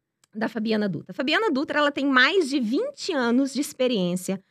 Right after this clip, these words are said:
na área de gestão estratégica de pessoas e de gestão de empresas, é C E O e fundadora da Elox, que é uma empresa de consultoria e educação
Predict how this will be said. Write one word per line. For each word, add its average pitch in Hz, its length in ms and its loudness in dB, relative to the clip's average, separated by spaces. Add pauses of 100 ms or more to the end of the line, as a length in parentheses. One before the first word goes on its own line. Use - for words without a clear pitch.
(300)
na 262 160 6
área 277 520 4
de 247 120 -2
gestão 269 420 -2
estratégica 202 840 -2 (300)
de 226 260 2
pessoas 277 800 0
e 427 140 4
de 302 140 2
gestão 247 520 2
de 202 200 0
empresas, 190 580 0 (240)
é 262 160 2
C - 220 -2
E 311 160 4
O 285 340 4
e 427 140 4
fundadora 269 580 0
da 220 180 0
Elox, 254 600 0
que 494 180 0
é 262 240 0
uma 320 140 -2
empresa 339 380 0
de 330 100 -10
consultoria 269 560 -2
e 269 80 2
educação 240 640 -2